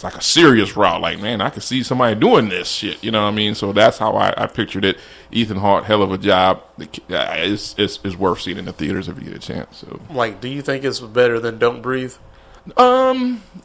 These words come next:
Speaker 1: I don't know. I don't think it's
Speaker 2: The first one where the,
Speaker 1: Nah.
Speaker 2: like, where they break into the house.
Speaker 1: I said, eh, I, it's hard to compare because this was more like a supernatural. There's some supernatural elements in this.
Speaker 2: Oh, okay.
Speaker 1: Yeah.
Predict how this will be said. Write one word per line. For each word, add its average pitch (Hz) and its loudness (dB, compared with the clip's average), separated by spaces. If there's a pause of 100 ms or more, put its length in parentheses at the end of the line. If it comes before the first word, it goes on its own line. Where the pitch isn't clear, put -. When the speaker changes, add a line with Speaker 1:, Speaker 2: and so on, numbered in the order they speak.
(100)
Speaker 1:
I 233 -16
don't 240 -8
know. 233 2
I 151 8
don't 180 4
think 175 -4
it's - -6
Speaker 2:
The 123 2
first 131 2
one 110 -2
where 107 0 (220)
the, 120 0
Speaker 1:
Nah. 170 2
Speaker 2:
like, 170 2
where 117 2
they 113 0
break 110 -2
into 107 -8
the 95 -4
house. 92 -6 (380)
Speaker 1:
I - -12
said, - -2 (180)
eh, 320 -8
I, - -6
it's 196 -8
hard 202 -2
to 131 0
compare 101 0
because 113 -4
this 139 -2
was 113 -4
more 120 4
like 101 0
a 78 -12
supernatural. 95 -2 (360)
There's 117 0
some 95 -8
supernatural 101 0
elements 92 -6
in 73 -12
this. - -12
Speaker 2:
Oh, 202 0
okay. 135 0
Speaker 1:
Yeah. 87 0